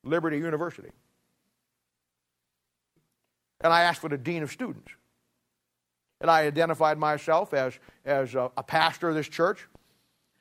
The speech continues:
And I said, "I need to talk to whoever's in charge of the women in your school." She gave me a nice lady.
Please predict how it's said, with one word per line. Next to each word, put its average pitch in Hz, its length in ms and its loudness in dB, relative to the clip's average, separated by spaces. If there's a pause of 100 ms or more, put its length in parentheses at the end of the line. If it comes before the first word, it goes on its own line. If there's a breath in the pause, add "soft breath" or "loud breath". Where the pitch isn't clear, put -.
(220)
And 156 200 4
I 151 100 4
said, 156 200 2
"I 156 80 2
need 165 140 -6
to 131 60 -10
talk 160 280 2
to 156 80 -6
whoever's 151 220 -4
in 143 80 -8
charge 143 320 -2
of 131 80 -4
the 131 140 -6
women 160 320 -6
in 113 100 -14
your 107 120 -14
school." 101 300 -16 (540)
She 160 60 -8
gave 127 220 -6
me 127 80 -6
a 131 40 -4
nice 143 220 0
lady. 160 280 0